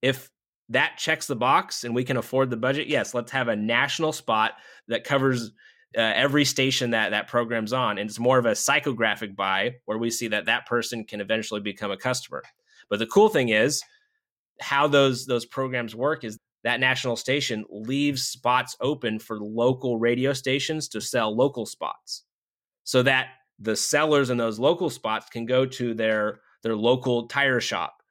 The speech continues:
their local car wash, their local Ford dealer and say, "Hey,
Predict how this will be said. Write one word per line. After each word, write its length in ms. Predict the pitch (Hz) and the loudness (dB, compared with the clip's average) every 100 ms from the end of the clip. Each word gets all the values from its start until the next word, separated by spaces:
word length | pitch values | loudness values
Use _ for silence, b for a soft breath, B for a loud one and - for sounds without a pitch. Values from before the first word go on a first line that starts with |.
| _ | _
their 120 | 95 104 | -8 -2
local 360 | 113 117 127 | 0 2 0
car 260 | 127 139 135 | 4 4 6
wash, 380 | 107 92 - - | 4 0 -4 -6
their 160 | 104 | -4
local 320 | 110 120 131 | -2 0 -2
Ford 320 | 123 147 151 123 | -2 2 2 4
dealer 240 | 107 104 | -2 -2
and 120 | 107 | -4
say, 220 | - 117 | 0 0
"Hey, 340 | 110 151 107 | 2 2 0